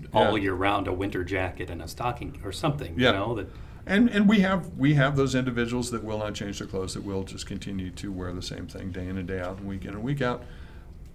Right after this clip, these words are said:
Speaker 2: And that's just driven by their mental health status, and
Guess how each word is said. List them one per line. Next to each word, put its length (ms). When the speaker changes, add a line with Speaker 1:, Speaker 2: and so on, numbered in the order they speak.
Speaker 2:
And 140
that's 320
just 240
driven 300
by 140
their 100
mental 240
health 220
status, 560
and 340